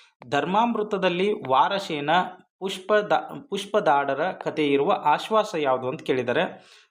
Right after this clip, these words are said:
So ಇಲ್ಲಿ ಸರಿಯಾದಂತಹ ಉತ್ತರ ಬಂದ್ಬಿಟ್ಟು ಸ್ನೇಹಿತರೆ, ಆ, ಸಪ್ತಮ ಆಶ್ವಾಸದಲ್ಲಿ, ಸಪ್ತಮ ಆಶ್ವಾಸದಲ್ಲಿ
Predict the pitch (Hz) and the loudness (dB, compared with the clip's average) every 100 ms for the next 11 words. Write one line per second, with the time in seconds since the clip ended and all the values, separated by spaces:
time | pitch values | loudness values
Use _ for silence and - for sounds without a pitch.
0 | - 180 170 180 180 160 175 208 208 196 | -8 -2 0 -2 0 0 2 2 0 -4
1 | 196 214 - - 156 - 165 156 143 139 | -2 -2 -2 -4 -12 -2 0 2 -2 -4
2 | 139 135 - 127 123 196 127 - - - | -4 -6 -6 -6 -2 0 0 -4 -10 -20
3 | _ _ 143 143 143 - - - 202 - | _ _ -2 -2 -2 -6 -14 -4 -4 0
4 | 233 220 202 180 156 143 131 120 117 - | 0 2 0 0 0 0 -2 -6 -6 -8
5 | - - 160 160 185 180 180 175 165 147 | -14 -6 -4 -2 0 4 2 2 -2 -2
6 | 143 131 135 | -4 -4 -2